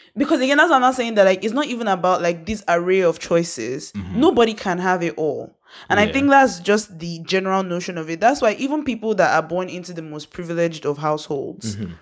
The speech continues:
Speaker 1: right?
Speaker 2: Yeah.
Speaker 1: You can still see people who might not necessarily feel, uh, what's the word? They are not happy.
Speaker 2: Mm.
Speaker 1: Right.
Speaker 2: Mm-hmm.
Speaker 1: Or they don't feel like, they f-, they might feel like they are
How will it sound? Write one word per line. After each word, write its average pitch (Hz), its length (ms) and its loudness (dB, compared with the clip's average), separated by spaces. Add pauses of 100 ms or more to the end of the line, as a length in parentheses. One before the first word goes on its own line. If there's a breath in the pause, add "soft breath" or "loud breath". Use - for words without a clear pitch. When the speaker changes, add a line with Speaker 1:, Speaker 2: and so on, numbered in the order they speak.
Speaker 1:
right? 156 440 2
Speaker 2:
Yeah. 90 220 -8
Speaker 1:
You 90 60 -4
can 175 160 -2
still 214 180 2
see 214 160 0
people 175 420 -4
who 160 520 -4 (600)
might 170 320 0
not 185 600 -4 (280)
necessarily 175 640 0
feel, 160 880 -2 (520 soft breath)
uh, 151 420 0
what's 190 280 -2
the 170 100 -4
word? 156 420 2 (100)
They 151 140 0
are 180 140 4
not 196 140 -2
happy. 165 680 -6 (600)
Speaker 2:
Mm. 101 340 -6
Speaker 1:
Right. 165 420 2
Speaker 2:
Mm-hmm. - 120 -4
Speaker 1:
Or 170 320 4
they 165 220 -2
don't 190 220 0
feel 180 360 -4
like, 156 400 -2
they 180 80 -2
f-, 175 200 -10
they 170 100 -6
might 165 200 -8
feel 190 300 -6
like 165 260 -2
they 165 140 0
are 151 500 0